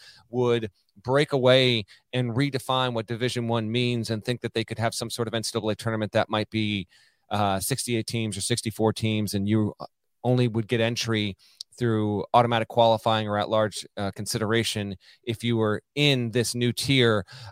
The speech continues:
Uh, it's just as, not as desirable of a television product, and I don't think it's as, as profitable as a model.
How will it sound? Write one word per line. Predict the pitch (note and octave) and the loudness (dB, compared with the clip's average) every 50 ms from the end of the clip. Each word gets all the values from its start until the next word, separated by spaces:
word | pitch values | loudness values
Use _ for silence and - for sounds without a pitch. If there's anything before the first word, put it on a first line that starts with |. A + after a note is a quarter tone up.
| - - | -4 0
Uh, | A#2+ A#2+ A#2+ - - | 2 2 4 4 2
it's | C#3+ C3+ - | 0 0 2
just | - F3+ F#3 - - | 2 2 2 2 2
as, | F#3+ D3+ | 0 2
not | E3+ E3+ E3+ E3 | 4 4 4 4
as | C#3+ - | 0 -2
desirable | - C#3 - D3+ D3 D3+ D#3 D3+ C#3 C#3+ C#3 | -4 2 4 6 6 6 6 4 4 4 2
of | C3 G2 | 2 2
a | A2 | 2
television | - C3 D3 D#3+ C3+ A#2+ G#2 G#2 F#2 | 2 2 4 4 2 0 -4 -6 -2
product, | G2+ G#2+ G2+ G2 G2 G2 - - - - - | 0 2 2 2 0 -2 -6 -8 -12 -4 0
and | C3 B2+ B2 B2 | 2 2 2 4
I | B2+ B2+ C3 | 4 4 4
don't | C#3 C3 | 4 2
think | - C#3+ B2 | 0 -2 -4
it's | B2+ - A#2+ | -6 -6 -10
as, | G#2+ - - - - | -10 -10 -12 -8 -6
as | A2 G#2 - | -6 -6 -6
profitable | - - B2+ B2 B2 - C#3+ C3 A2 B2 A#2+ | -2 2 4 4 6 4 2 0 2 4 4
as | A#2+ A2 G#2 | 4 4 2
a | G2+ | 0
model. | G2 G2+ A2 A#2+ C#3 C#3+ D#3 D#3 | 2 4 6 6 6 4 2 0